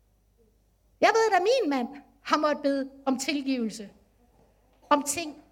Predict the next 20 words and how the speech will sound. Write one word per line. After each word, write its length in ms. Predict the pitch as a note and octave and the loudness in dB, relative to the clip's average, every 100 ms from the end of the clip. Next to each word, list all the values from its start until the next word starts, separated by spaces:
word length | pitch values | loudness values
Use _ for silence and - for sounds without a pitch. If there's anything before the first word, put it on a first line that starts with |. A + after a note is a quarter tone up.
| _ | _
fra 200 | - C4+ | -6 -4
vores 240 | C4+ C#4 | -2 -4
børns 880 | - G4+ F#4 F#3 - - _ - - | -4 -6 -6 -10 -16 -20 _ -12 -6
barndom. 440 | C4 D4 A#4 D#4 A3 - _ _ _ _ _ _ | -4 -2 -2 -4 -6 -12 _ _ _ _ _ _
Jeg 120 | F#4+ G#4 | 4 6
ved 140 | A4 | 6
da, 200 | G#4 G4 | 4 2
at 80 | D4+ | 8
jeg 220 | F#4+ B4 B4+ - | 10 10 6 -2
har 160 | - F#4 | 4 6
måttet 240 | F#4 F4 | 8 6
sige 240 | - F4 E4 F#4+ | 2 -2 6 6
undskyld 380 | G#4+ - G#4 F#4+ | 6 2 2 4
igen 360 | F#4+ F#4+ G#4 A4 | 2 2 4 6
og 160 | G#4 - | 4 4
igen. 180 | G4+ A#4 A4 - - _ _ - | 4 4 -2 -10 -20 _ _ 2
Hvorfor? 580 | F#4 F#4+ G#4 G#4 - - - - _ _ | 2 6 4 4 -2 -20 -20 -20 _ _
Fordi 340 | - C#4 D#4 D4 | -2 -2 0 0
jeg 160 | C4 | 0
bare 280 | B3+ A#3+ D4 | 0 -2 -4